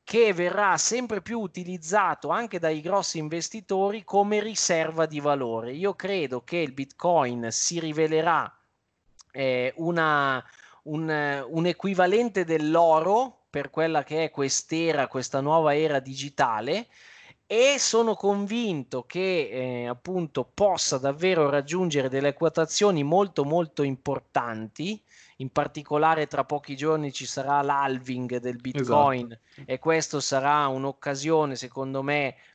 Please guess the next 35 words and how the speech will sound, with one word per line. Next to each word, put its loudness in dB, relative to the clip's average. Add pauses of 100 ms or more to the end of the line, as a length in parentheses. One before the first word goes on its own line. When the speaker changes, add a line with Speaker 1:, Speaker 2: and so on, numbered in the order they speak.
Speaker 1:
per, -2
eh, 2
vedere 2
il -2
prezzo -2
del -2
Bitcoin -2
salire -4
di -6
molto. 0 (600)
E, 4
insomma, 2
io 0
credo -4
che -6
anche -4
lì, -10
eh, -8
siamo 2
veramente 0
all'inizio -4
di -14
quella 0
che -4
è 0
una -2
rivoluzione -2
digitale -2
che -10
avrà 0
come -4
benzina -4
proprio -6
queste -6
criptovalute. -2